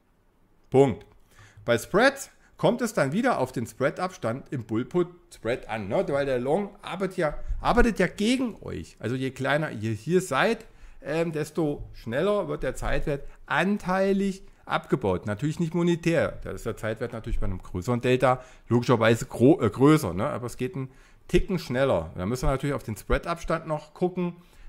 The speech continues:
weil, äh, es bringt mir nichts, wenn der, der Short, äh, der, der Short-Put, der,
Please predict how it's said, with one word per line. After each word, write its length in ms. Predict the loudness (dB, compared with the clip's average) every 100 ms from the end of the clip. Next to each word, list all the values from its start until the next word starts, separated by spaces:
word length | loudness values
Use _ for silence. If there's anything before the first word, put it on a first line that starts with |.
| -16 -14 -2
weil, 400 | 2 4 2 0
äh, 240 | -2 -2
es 120 | -4
bringt 180 | -6 -8
mir 100 | -6
nichts, 180 | -6 -6
wenn 120 | -4
der, 140 | -4 -4
der 180 | -4 -6
Short, 480 | -2 0 2 0 -2 -2 _ _ _ _ _ _ _ -20 -20 -20 -16
äh, 140 | -12 -8
der, 140 | -6
der 180 | -4 -4
Short-Put, 520 | -2 -4 0 0 2
der, 120 | -4